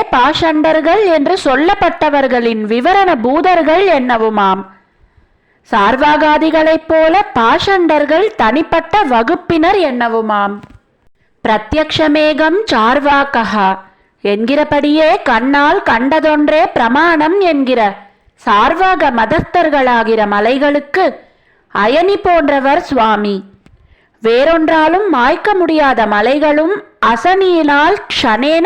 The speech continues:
மாய்ந்து போமிரே. முற்காலத்தில் இந்திரன் அசனியினால் மலைகளையெல்லாம் அறுத்தொழித்தான் என்பது உண்டே. பௌத்தத்வாந்த நிராச வாசர பதிகி. பௌத்தர்களாகிற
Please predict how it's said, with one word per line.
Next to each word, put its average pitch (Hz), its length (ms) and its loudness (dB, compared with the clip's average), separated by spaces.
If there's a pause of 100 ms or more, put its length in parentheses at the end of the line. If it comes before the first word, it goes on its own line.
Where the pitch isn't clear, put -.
மாய்ந்து 294 480 0
போமிரே. 220 580 0 (960)
முற்காலத்தில் 302 880 0
இந்திரன் 320 580 0
அசனியினால் 330 920 0
மலைகளையெல்லாம் 311 1000 0
அறுத்தொழித்தான் 320 960 0
என்பது 277 480 0
உண்டே. 220 380 -2 (760)
பௌத்தத்வாந்த 294 1160 0
நிராச 294 600 0
வாசர 269 560 0
பதிகி. 226 560 -2 (720)
பௌத்தர்களாகிற 277 1080 0